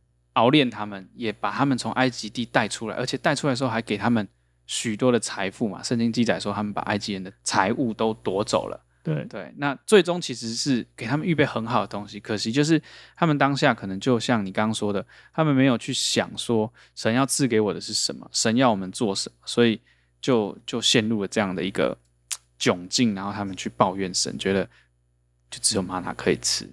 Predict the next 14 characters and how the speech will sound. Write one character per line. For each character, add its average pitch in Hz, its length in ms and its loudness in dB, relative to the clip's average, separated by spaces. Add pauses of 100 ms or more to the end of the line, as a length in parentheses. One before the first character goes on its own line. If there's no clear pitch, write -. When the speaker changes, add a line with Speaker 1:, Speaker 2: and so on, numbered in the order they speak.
Speaker 1:
然 80 100 -12
后 80 60 -6
没 95 100 0
有， 95 80 4
没 101 140 -2
有 95 80 -2
别 85 160 -4
的 73 80 -4
东 - 240 -4
西 - 240 0
这 - 100 -2
样 - 160 -4
子。 - 180 -10 (440)
Speaker 2:
对。 196 260 2